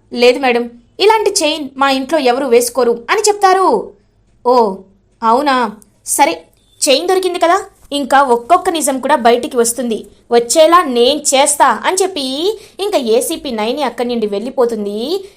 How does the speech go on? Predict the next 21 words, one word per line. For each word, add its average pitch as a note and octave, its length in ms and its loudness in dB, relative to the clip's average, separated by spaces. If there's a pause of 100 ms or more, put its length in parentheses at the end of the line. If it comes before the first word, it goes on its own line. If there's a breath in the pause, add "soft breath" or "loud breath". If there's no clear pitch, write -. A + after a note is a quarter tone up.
బిందు F4 260 0
చెర్రీ D4 360 0
దగ్గరికి B3 320 -2
వచ్చి A3 560 -6
చూస్తూ C4+ 260 -6
ఉంటుంది. B3+ 600 -6 (220 soft breath)
కానీ G#4+ 280 0
చెర్రీ C#4 180 0
బయటికి A#3 360 0
వెళ్ళడంతో A#3 800 0 (200 loud breath)
ఇంకా G#4+ 160 -2
బిందు B3 300 -6
అయితే A#3+ 560 0
అలా A#3 420 0
ఎప్పుడెప్పుడు C4+ 540 -4
చెర్రీ A3+ 180 -6
వస్తాడా A#3 360 -2
అని C#4 140 -6
ఎదురు B3+ 240 -6
చూస్తూ B3+ 240 -8
ఉంటుంది. A#3+ 540 -8